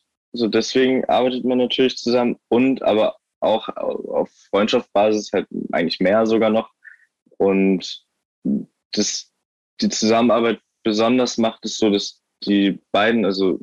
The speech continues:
Lucy und Deon, so unterschiedlich sind. Mit Lucy kann ich super gut schreiben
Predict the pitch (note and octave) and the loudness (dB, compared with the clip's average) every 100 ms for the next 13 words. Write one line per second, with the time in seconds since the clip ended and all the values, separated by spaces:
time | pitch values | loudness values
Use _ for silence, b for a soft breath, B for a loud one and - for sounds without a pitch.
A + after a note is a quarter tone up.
0 | - - G#2 G2+ G2+ F#2+ G#2 G#2+ G#2 G2+ | -8 -2 0 2 0 2 2 2 2 0
1 | - G#2 A#2+ B2+ C3+ A#2 B2+ - C3+ C#3 | 0 0 0 0 0 0 0 0 0 -2
2 | - b b _ _ _ _ G#2+ A2 G2 | -12 b b _ _ _ _ 0 0 0
3 | - - - G#2+ A2+ A2+ G#2+ A2+ G#2+ G2 | -8 -10 -4 0 2 2 -2 0 0 0
4 | - G#2 G#2+ G#2 G#2+ - _ _ _ - | -2 0 2 4 2 0 _ _ _ -6
5 | - G2+ A2+ B2+ B2 B2 A#2+ | -2 0 2 2 2 2 -2